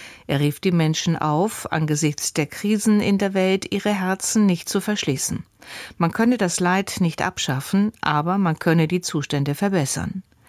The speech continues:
Der Kirchentag mit mehreren zehntausend Gästen steht unter der Losung "Jetzt ist die Zeit". Er war gestern mit Appellen zum Frieden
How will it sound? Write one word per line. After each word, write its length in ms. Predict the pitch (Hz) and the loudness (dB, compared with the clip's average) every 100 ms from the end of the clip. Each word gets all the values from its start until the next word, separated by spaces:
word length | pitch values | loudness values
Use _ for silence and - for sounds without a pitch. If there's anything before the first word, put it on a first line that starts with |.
| - - - - | -20 -18 -10 -8
Der 60 | |
Kirchentag 580 | 180 247 247 202 180 208 | 0 0 2 2 2 2
mit 180 | 247 226 | 0 2
mehreren 400 | 175 156 143 143 | 4 4 4 2
zehntausend 640 | 143 160 151 156 160 170 | 2 0 0 -2 0 0
Gästen 340 | 175 180 - 233 | 0 0 0 0
steht 300 | - 185 - | 2 0 0
unter 280 | - 233 | 0 0
der 140 | 254 180 | 0 0
Losung 580 | 151 165 185 196 190 208 | 2 0 2 2 2 0
"Jetzt 540 | - 180 165 - - | 0 2 2 0 -4
ist 300 | - 147 - | -4 -6 -6
die 80 | - | -8
Zeit". 440 | - - 151 143 - - - - | -6 -2 0 -2 -8 -16 -20 -8
Er 120 | - | -2
war 100 | 151 | 0
gestern 400 | 147 160 160 165 | 0 0 2 2
mit 180 | 156 151 | 2 0
Appellen 520 | - - 175 170 165 | -4 -2 2 2 2
zum 180 | - - | 0 -6
Frieden 480 | - - 208 202 202 | -4 0 2 4 2